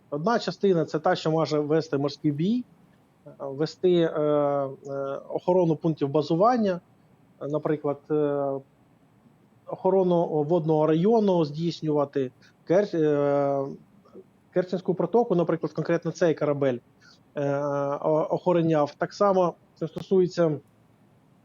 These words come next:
е, цих дій, це взагалі відбувалося в територіальних водах України.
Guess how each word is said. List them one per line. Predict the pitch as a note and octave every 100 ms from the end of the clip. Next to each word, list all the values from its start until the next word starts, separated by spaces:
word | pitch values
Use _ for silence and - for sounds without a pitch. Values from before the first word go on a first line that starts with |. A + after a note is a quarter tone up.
| - - _ _ _ -
е, | D3+ D3+ D3 D3 D3 C#3+ C#3+ C#3+ C#3+ -
цих | F#3+ D#3+
дій, | D3+ A3
це | G#3
взагалі | E3+ F3 G3 G#3
відбувалося | E3+ D#3 D#3+ D3 C#3+
в |
територіальних | C#3+ D3 D3+ C#3+ C#3 C#3
водах | C#3+ C3
України. | C#3 C3+ C#3 B2 A2+